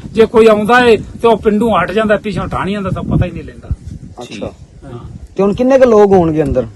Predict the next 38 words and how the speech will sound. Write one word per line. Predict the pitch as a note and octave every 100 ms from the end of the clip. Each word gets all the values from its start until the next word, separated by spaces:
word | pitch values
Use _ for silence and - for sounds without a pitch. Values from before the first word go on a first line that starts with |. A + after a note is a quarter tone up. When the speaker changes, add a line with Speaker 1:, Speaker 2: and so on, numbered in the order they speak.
| - - _ -
Speaker 1:
ਅੰਦਰ | D#3+ E3
ਹੁਣ | F3 F3 F3+
ਲੋਕ | E3 F#3
ਤਾਂ | G#3
ਵਾਧੂ | F#3+ G#3+ G#3
ਫਿਰਦੇ | - F3+ G#3+
ਨੇ, | G3
ਸ਼ਾਮ | - F3 A3
ਨੂੰ | G#3
ਟੱਪਣਗੇ | F3+ - A3+ G#3+
ਜਿਹੜੇ | F#3+ F3+
ਆਪੋ | E3+ D#3+ G3
ਆਪ |
ਦੇ | F3 E3+
ਖੇਤਾਂ | D3+ D#3 F#3+
ਨੂੰ | D#3
ਗਏ | D#3+
ਪਾਣੀ | E3+ - E3+
ਪੂਣੀ | - F3 D#3+
ਦੇਖਣ | E3+ E3+ D#3+
ਵੀ | D#3
ਕਿੰਨਾ | F#3 E3+ F3
ਸਾਡਾ | D#3+ E3
ਫਸਲ | D#3 E3 D#3 D3+
ਡੁੱਬ | C#3 D3 C#3+
ਗਿਆ, | C#3+ D3+
ਕਿੰਨਾ | D3+ D3 D3+
ਬਚ | D3 D3+
ਗਿਆ। | D3+ D3+
Speaker 2:
ਹੂੰ। | - - - -
Speaker 1:
ਰੋਜ਼ | D3+ F3+ G3+
ਆਉਂਦੇ | F#3+ F3+ G3
ਨੇ | E3+
ਵੇਖਣ | F#3 F#3 E3 D#3
ਕਿਹੜੇ | F3+
ਵਾਪਸ | E3 F3 E3 C3
ਹਟ | C3+
ਗਏ। | C#3+ C#3